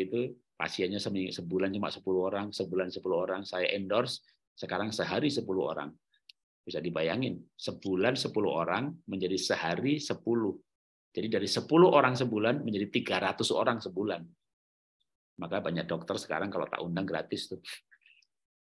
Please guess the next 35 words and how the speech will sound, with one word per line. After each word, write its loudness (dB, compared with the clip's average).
Tapi -2
kita -2
juga 0
nggak -2
mau 0
sembarang -4
dokter 0
ya, 0
pilih-pilih -2
yang -2
memang -4
pelajarannya -4
bagus. -10
Oke, -2
balik -2
lagi -2
ke -2
sini 0
soal 0
kolesterol. 2
Tetap 2
olah 4
nafas 2
itu 6
ya 0
senci 0
lakukan 4
dulu 0
enam -2
puluh -2
jam. -4
Wim -2
Hof 2
tiap 0
pagi. -4